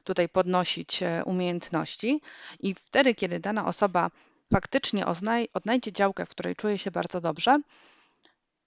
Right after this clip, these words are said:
pozwalać jej jak najwięcej swobody, żeby sama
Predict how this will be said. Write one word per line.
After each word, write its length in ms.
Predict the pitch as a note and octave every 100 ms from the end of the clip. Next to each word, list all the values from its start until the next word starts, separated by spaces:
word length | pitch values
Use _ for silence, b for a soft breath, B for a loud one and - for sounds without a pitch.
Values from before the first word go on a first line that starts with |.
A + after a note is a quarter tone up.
| _ _ _ _ _ _ _ _ _ -
pozwalać 560 | A#3 G#3 B3 B3 A#3
jej 200 | A3+ A3+
jak 180 | A3+ A#3
najwięcej 560 | A3+ A3+ G#3 G#3 G#3 G3+
swobody, 540 | - F#3+ G3+ F#3+ F3
żeby 220 | F3+ F#3
sama 420 | F#3 - G#3 F#3